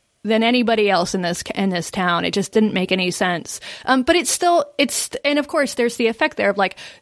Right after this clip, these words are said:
turns out these hate, these, uh, these hate crimes were a hoax. Well, what do you know? People aren't gonna take actual hate crimes seriously, which is really fucked up. Um, but she also, she's a mom and she has,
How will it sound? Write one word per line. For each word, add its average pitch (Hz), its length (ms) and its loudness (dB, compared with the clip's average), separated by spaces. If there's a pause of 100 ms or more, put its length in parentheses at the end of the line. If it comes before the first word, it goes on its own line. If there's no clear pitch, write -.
(100)
turns 247 240 2
out 233 160 2
these 226 160 0
hate, - 180 0
these, 214 320 0
uh, 240 220 -2
these 220 200 0
hate 196 160 0
crimes 202 300 0
were 196 160 2
a 196 80 2
hoax. 220 380 0
Well, 208 500 0
what 202 220 -2
do 240 80 2
you 247 100 4
know? 254 220 2
People 208 280 0
aren't 202 200 2
gonna 190 160 0
take 196 240 0
actual 180 340 0
hate - 180 -2
crimes 175 280 -2
seriously, 165 680 0 (520)
which 269 180 4
is - 180 0 (240)
really 381 240 4
fucked 185 320 0
up. 202 220 2 (340)
Um, 254 320 2
but 285 160 0
she 330 160 2
also, 330 300 2
she's 262 240 0
a 247 60 2
mom 202 340 2
and 220 100 0
she 214 160 0
has, 190 400 2